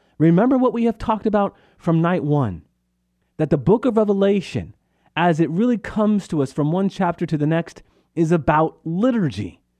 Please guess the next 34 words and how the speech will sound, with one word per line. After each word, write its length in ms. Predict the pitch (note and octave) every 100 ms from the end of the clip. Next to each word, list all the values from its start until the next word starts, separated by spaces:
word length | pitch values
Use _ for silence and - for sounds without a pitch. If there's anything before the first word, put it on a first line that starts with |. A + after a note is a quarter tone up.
| _ _ _ -
right? 220 | D#3+ E3
Liturgy. 760 | E3+ G#3 A3+ G#3+ - A2 F2+ - _ _ _
Why 380 | C3+ D3 E3 F#3
in 160 | F3+ E3
Revelation 680 | E3+ D#3+ E3+ F3 - D#3 - _ -
chapter 280 | F3 -
nineteen 480 | D#3+ D#3+ D#3 - E3+
and 140 | D#3 D3
verse 180 | E3
seven 280 | - F3 D#3+
do 100 | D#3
we 100 | D#3
hear 240 | C#3+ F3+ F3
about 240 | - D#3+ D#3+
the 60 |
marriage 380 | C#3 D#3+ D#3+ D#3
supper 280 | - D#3+ E3
of 60 |
the 80 | D#3+
Lamb? 440 | E3 A3+ F#3 F#2+ F2+ _ _ _ _
Because 340 | D#3+ F3+ D#3 -
everywhere 560 | F3+ G3+ G3+ G3 F3+ E3+
else 440 | F3 F3 D#3 - _ _ _
we 140 | - D3+
are 60 |
made 300 | D3+ E3 F3
to 80 | E3
see 420 | D3 - D#3+ D3 - _ _ - G#2
that 180 | B2
this 160 | D#3 A#2+
book 340 | G#2 C#3+ - - _ _
is 140 | C#3+ C3
about 440 | B2 C3+ B2 - _ _
liturgy. 720 | A#2+ B2 C#3+ C3+ G2+ G#2 E2+